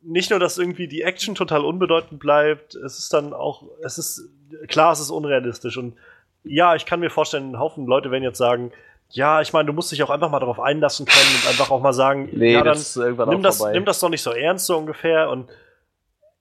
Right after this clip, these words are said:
Speaker 1: tut mir leid, ab einem gewissen Punkt kann ich das einfach nicht mehr ernst nehmen. Und da kann ich auch nicht sagen, da kann ich auch nicht einfach sagen, „Ich vergesse das jetzt einfach mal.“ Weil dieser Film sich nicht an Regeln hält, die er irgendwie selbst aufstellt. Und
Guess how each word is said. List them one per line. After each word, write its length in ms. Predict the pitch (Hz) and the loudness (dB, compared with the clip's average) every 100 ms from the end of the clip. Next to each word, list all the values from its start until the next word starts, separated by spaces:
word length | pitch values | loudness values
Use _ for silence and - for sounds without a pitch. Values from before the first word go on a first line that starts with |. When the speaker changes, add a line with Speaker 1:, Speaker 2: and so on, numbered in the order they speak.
| - - | -14 -6
Speaker 1:
tut 160 | 208 | 2
mir 100 | 185 | 4
leid, 220 | 151 160 | 6 4
ab 120 | 151 170 | 2 -4
einem 120 | 156 | -6
gewissen 300 | 160 185 180 | -6 -6 -8
Punkt 200 | 165 156 | -12 -6
kann 160 | 143 | -4
ich 80 | 147 | -4
das 160 | 131 120 | -4 -4
einfach 200 | 110 110 | -4 -6
nicht 120 | 107 | -6
mehr 160 | 110 98 | -8 -6
ernst 260 | 95 - | -8 -8
nehmen. 200 | 101 98 | -10 -10
Und 100 | 113 | -4
da 60 | 123 | -2
kann 180 | 123 175 | 0 0
ich 120 | 160 | 0
auch 60 | 160 | -2
nicht 120 | 147 | 2
sagen, 360 | 147 147 156 151 _ _ _ _ | 2 2 -2 -10 _ _ _ _
da 80 | 139 | -4
kann 140 | 175 | 0
ich 80 | 175 | 0
auch 40 | 175 | 2
nicht 140 | 165 | 0
einfach 160 | 160 143 | 0 2
sagen, 200 | 151 156 | 2 0
„Ich 100 | - | -4
vergesse 300 | 120 131 - | -2 -2 0
das 100 | 113 | -2
jetzt 160 | 110 - | -4 -4
einfach 320 | 104 98 - | -4 -6 -6
mal.“ 300 | 90 87 90 - _ _ _ | -6 -6 -8 -20 _ _ _
Weil 140 | 117 | 0
dieser 280 | 139 165 156 | 2 2 0
Film 240 | 127 185 185 | 0 -4 -4
sich 160 | 170 | -8
nicht 160 | 175 165 | -4 -4
an 60 | |
Regeln 320 | 117 147 185 135 | -2 -2 -2 -2
hält, 180 | 156 | -2
die 60 | 165 | 0
er 80 | 147 | 0
irgendwie 200 | 131 135 | -2 -8
selbst 400 | 101 123 - - | -4 -4 -4 -10
aufstellt. 540 | 90 - - 92 92 | -10 -10 -8 -6 -6
Und 220 | 98 98 | -8 -12